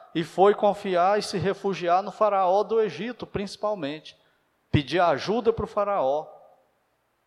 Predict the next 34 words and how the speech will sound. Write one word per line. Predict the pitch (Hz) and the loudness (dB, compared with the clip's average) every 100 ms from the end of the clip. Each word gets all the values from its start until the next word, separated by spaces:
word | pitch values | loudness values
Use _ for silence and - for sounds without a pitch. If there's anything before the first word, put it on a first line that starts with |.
| _ _ _ _ _ _ | _ _ _ _ _ _
Por | 139 147 | -2 -2
isso | 165 | 0
que | 226 | 0
ele | 226 | 2
fala, | - 180 | 2 2
"Maldito | 147 147 131 175 175 | 4 0 0 -4 0
o | 160 | 0
homem | 175 180 | 0 -4
que | |
confia | 196 196 190 - 190 | -4 -2 -4 -4 -6
no | 196 147 | -4 0
homem, | 160 175 | 0 -2
faz | - 160 156 | -4 -4 -2
da | 143 151 | 0 -2
carne | - 156 175 202 185 | 0 0 0 0 -6
o | |
seu | - 180 | -6 -6
braço | 175 147 160 - - | -4 -2 -4 -6 -6
forte." | 139 147 135 | -4 -4 -6
O | - _ - | -20 _ -4
que | 202 | -2
que | 196 | 2
é | 175 | 2
a | 160 | 2
carne | - 160 151 139 | 2 2 2 -2
que | 143 | -6
ele | 139 | -6
tá | 131 | -4
falando? | 131 123 127 120 | -4 -4 -4 -2
Apoio | 180 - 202 202 | -4 -2 -2 -2
militar | 202 202 190 - 190 185 | -2 -6 -4 -2 -2 -2
de | 185 | -6
outra | 185 190 | -6 -6
nação | 190 175 - 170 190 | -6 -6 -4 -2 -2